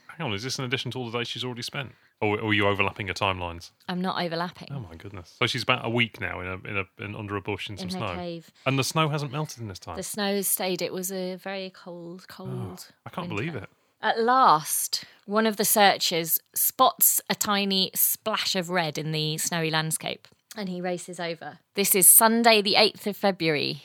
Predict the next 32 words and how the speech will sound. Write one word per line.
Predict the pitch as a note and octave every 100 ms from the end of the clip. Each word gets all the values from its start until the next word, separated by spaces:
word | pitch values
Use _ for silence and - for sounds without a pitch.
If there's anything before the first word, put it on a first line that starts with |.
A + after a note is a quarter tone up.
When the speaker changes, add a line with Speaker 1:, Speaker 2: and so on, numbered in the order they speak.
| _
Speaker 1:
So | -
a | A#2
week | A2+ C#3 -
later. | B2+ B2 - - - _
Speaker 2:
She's | - F#3+
been | - A3+ G#3+ - _
in | G3
the | G3
snow | - F#3 D#3+
for | D#3+ D#3+
a | D#3+
week | E3+ -
and | E3
a | D#3+
day. | D3 C3+ D3+
Speaker 1:
Oh | F3 D3+
my | D#2+
goodness. | F#2 F2+ E2+ _ _ _ _
Speaker 2:
They | G3+
manage | G#3+ A#3+ A#3 G#3 -
to, | G#3+ G#3
like, | F#3+ F3+ - - - - _
scruffle | - - A3+ - G3+
down | G#3 E3 E3+ A3 A3 - _ - -
into | G3 F#3+ F#3
the | F#3+
snow, | - F3 E3+ G#3+ G3 _ _ -
scruffle | - A#3+ - G#3+
down, | G#3 F3+ F3+ G#3 G#3+ - _ -
and | G3
they | G3+
look | A3 F#3 -